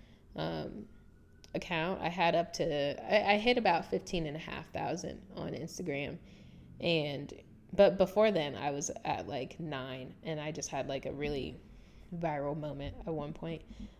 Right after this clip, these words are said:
Um, but if I had gotten comments back then that I get now that are not so great, I would have taken it so personally, and I would have been so frustrated. I would have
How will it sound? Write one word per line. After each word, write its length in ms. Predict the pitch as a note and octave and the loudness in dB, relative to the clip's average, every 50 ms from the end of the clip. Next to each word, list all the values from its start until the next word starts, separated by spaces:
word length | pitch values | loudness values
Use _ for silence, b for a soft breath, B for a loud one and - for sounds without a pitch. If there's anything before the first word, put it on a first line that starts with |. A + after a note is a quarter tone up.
| B - | B -2
Um, 340 | F#3 F3+ E3+ E3 D#3+ D#3 D#3+ | 0 2 2 2 0 -2 2
but 180 | E3+ E3+ E3+ F3+ | 4 4 6 6
if 140 | F#3 F#3 | 6 6
I 80 | F3 E3 | 6 6
had 240 | F3 F3+ D3+ D#3 E3+ | 6 4 2 2 2
gotten 420 | F3 D#3+ E3 - G3+ F#3+ E3+ D#3 | 2 2 2 2 0 -2 -2 -2
comments 400 | - - D3+ D3+ D3+ D3 B2+ - | -4 -4 -4 -4 -4 -6 -8 -8
back 300 | - - D3 - - - | -6 -6 -6 -6 -6 -2
then 260 | - C#4 C4+ G#3+ - | 0 2 2 2 0
that 120 | D#3+ D3+ D3 | 0 0 0
I 60 | D3 | 0
get 260 | F3+ D#3+ D#3 D3 - | -2 -2 -2 -2 -2
now 420 | E3 D#3+ E3+ F#3 G#3+ A#3 G#3+ F3 E3 | -4 -2 0 0 0 0 -2 -2 0
that 460 | D#3+ D3+ C#3+ C#3 - - - - - - - - | 2 2 2 2 0 -4 -8 -20 -20 -20 -16 -6
are 100 | - E3+ | -4 -2
not 200 | E3+ F3 - - | -2 -2 -2 -4
so 200 | - - D3+ D3+ | -2 -2 0 0
great, 420 | D#3 D#3 - D3+ D#3+ E3 D3 - - - | 0 0 0 0 2 2 0 -2 -4 -2
I 100 | F3 F#3+ | -2 2
would 160 | G3+ A3+ C4 | 2 4 4
have 200 | C#4+ C#4 C#4 - - - - | 4 2 2 -2 -12 -16 -10
taken 360 | - - - D#3+ - G3+ F#3+ | -2 0 0 2 2 2 -2
it 120 | - - - | -2 -2 -2
so 220 | - D#3+ D3 D3 | 0 0 0 0
personally, 800 | - - - - D3+ - - F3 F3 F3+ F#3 G#3 A#3+ C4+ C#4+ C#4 - - | -2 -6 -6 -6 -6 -4 -4 -4 -4 -4 -2 -4 -4 -6 -8 -8 -6 -4
and 140 | F3 E3 | -2 -2
I 80 | D#3 D#3+ | 0 0
would 220 | D#3+ D#3+ E3+ E3+ D#3 | 0 2 0 0 0
have 200 | D#3 D#3+ E3+ E3+ | 0 0 0 0
been 340 | E3+ E3 D#3+ D#3+ D#3+ D#3 D#3 B B B B B B B B B B | 0 0 0 0 -2 -4 -8 B B B B B B B B B B
so 220 | - - C#4 D4 | 0 4 4 4
frustrated. 720 | C#4+ - - - E3+ E3+ - - - - - - - - - - | 4 4 2 -2 -2 -2 -4 -4 -2 -2 -2 -2 -4 -4 -4 0
I 200 | - E3+ E3 D#3 | 2 4 6 6
would 260 | D#3+ D#3 D#3+ D#3+ D#3+ F3 | 4 4 2 0 0 0
have 380 | - E3 D3 C#3+ D3 D#3 - | -2 -2 0 0 -2 -4 -6